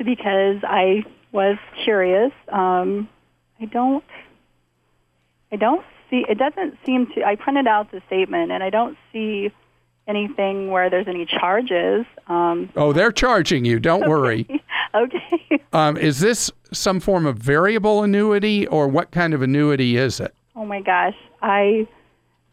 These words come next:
Speaker 1: I'm obviously not, um, smart enough to answer that <laughs> question.
Speaker 2: All right, let me tell you what I'd like you to do. You've got some meaningful money tied up in this.
Speaker 1: Mm-hmm.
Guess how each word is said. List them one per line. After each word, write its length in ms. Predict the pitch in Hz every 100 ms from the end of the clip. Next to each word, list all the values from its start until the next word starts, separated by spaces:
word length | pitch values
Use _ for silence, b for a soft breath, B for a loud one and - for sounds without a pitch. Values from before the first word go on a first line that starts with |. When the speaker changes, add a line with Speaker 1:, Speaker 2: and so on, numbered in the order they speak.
| _ -
Speaker 1:
I'm 200 | 214 214
obviously 540 | 202 202 220 - 214
not, 420 | 208 190 196 202
um, 460 | 196 185 190 202 247 -
smart 220 | 277 208 240
enough 200 | 233 226
to 100 | 226
answer 280 | 214 233 233
that 160 | 220 285
<laughs> 20 |
question. 220 | - - 349
Speaker 2:
All 60 |
right, 180 | 151 139
let 160 | 147 233
me 120 | 285
tell 160 | 285
you 120 | 254 180
what 160 | 170
I'd 160 | 156 127
like 280 | 147 175 185
you 80 |
to 100 | 143
do. 240 | 127 143 123
You've 300 | 135 262 -
got 260 | 220 156 -
some 460 | - 151 120 - -
meaningful 540 | 135 151 208 190 160 127
money 420 | 123 156 156 117
tied 360 | - 131 123
up 180 | 135 151
in 140 | 175 170
this. 340 | 185 190 -
Speaker 1:
Mm-hmm. 460 | 247 247 226 247